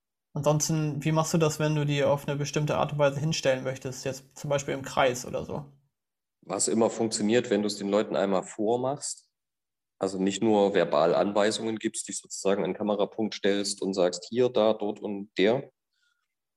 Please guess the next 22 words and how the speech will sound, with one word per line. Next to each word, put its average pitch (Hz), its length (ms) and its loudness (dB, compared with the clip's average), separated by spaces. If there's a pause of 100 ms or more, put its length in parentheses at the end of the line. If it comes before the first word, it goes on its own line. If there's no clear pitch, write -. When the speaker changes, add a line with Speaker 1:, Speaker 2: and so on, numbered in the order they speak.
(120)
Speaker 2:
sondern 104 320 4
dass 101 140 0
du 107 60 -4
es 101 100 -4
grob 101 240 -2
vorsortierst 104 720 0
mit 95 80 -6
den 90 100 0
Leuten 123 560 -2 (600)
Speaker 1:
Mhm. 143 500 -6 (520)
Speaker 2:
am 107 260 0
Ort 113 220 -2 (1500)
und 98 180 -2
dann 85 140 4
nochmal 101 220 0
Feintuning 101 640 -2
vom 95 440 -2
Kamerastandpunkt 85 840 -4
aus 80 220 -4
machst. - 360 -8 (600)
Speaker 1:
Ja, - 360 -10
ja. 139 220 -10